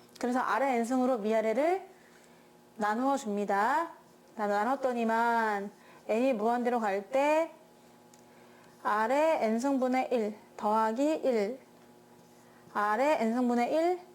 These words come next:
마이너스 일 돼요. 근데 아래 N승이 지금 무한대로 간다는 말은 아래 N승분의 일은 밑에만 무한히 커지니까 영으로 간다는 거잖아요. 따라서 얘가 영이고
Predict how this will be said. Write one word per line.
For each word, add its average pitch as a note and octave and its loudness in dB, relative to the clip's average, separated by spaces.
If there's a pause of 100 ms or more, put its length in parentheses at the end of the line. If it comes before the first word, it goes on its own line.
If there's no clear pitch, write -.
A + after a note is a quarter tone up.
(240)
마이너스 A3 -2
일 E4 0
돼요. G3+ 0 (1700)
근데 C#4 2
아래 B3+ 2
N승이 D4+ 2
지금 A#3+ 0 (140)
무한대로 C#4 0
간다는 A3+ 0
말은 G#3 0 (400)
아래 B3 0
N승분의 C4 0
일은 E4+ 2
밑에만 C4+ -2 (160)
무한히 C#4 0
커지니까 C4+ 0
영으로 A3 2
간다는 G#3+ -2
거잖아요. G#3 0 (340)
따라서 D4 2
얘가 A3 2
영이고 A3 0